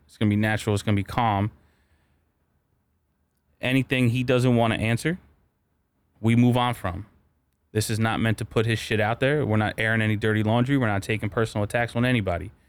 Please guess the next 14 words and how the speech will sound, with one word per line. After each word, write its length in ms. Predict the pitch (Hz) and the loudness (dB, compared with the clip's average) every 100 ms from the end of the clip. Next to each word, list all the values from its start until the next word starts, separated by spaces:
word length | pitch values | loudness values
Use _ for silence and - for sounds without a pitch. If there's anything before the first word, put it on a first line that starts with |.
| _ _ _ _ _ _ - | _ _ _ _ _ _ 0
We 120 | 120 | 2
need 180 | 131 127 | 4 2
to 80 | |
start 280 | 117 123 113 | -2 0 0
healing. 380 | - 120 98 95 | 0 -2 0 -4
We 100 | 107 | -4
need 100 | 110 | -4
to 60 | 107 | -2
start 220 | 110 104 | -2 -2
changing. 440 | - 117 104 98 | -2 0 0 -2
We 80 | 104 | -4
need 60 | 107 | -6
to 40 | |
start 260 | - 107 | -2 -2